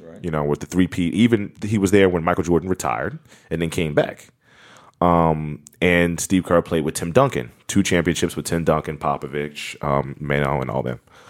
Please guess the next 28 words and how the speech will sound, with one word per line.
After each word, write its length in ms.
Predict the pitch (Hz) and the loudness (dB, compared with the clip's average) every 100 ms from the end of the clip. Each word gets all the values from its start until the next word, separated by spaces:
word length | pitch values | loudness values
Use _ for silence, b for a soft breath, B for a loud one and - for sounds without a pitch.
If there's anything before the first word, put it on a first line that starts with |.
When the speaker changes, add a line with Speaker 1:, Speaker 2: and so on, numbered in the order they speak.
| B B B B | B B B B
Speaker 2:
Um, 360 | 85 80 76 - | -6 -6 -8 -4
then, 280 | 113 160 170 | 4 6 6
obviously, 420 | 85 87 92 - | 4 4 2 0
he 100 | 98 | -2
was 140 | 104 87 | -2 -2
a 40 | |
G 280 | 80 90 110 | -6 -2 2
M 120 | 175 | 2
for 120 | 156 | 2
that 160 | 85 76 | -4 -4
Phoenix 400 | - 160 214 - | 0 2 2 0
team. 420 | - 87 78 117 - b b | -4 -6 -6 -10 -16 b b
To 100 | - | -4
me, 240 | 104 135 123 | 4 6 6
the 100 | 98 | 4
second 320 | - 120 113 | 2 2 4
best 240 | 107 - | 2 2
team 220 | - 117 | -2 -2
that 140 | 92 80 | -2 0
never 220 | 90 92 | 0 2
won 120 | 90 | 0
a 60 | 82 | -2
chip 340 | - 113 101 - b b b | -2 0 0 -4 b b b
with 100 | 87 | -8
Steve 260 | - 87 | -4 -4
Nash, 340 | 78 80 80 80 | -2 -4 -6 -8
Amar'e 220 | 78 78 | -4 -4
Stoudemire, 680 | 73 78 76 76 73 73 76 | -4 -8 -8 -8 -8 -8 -12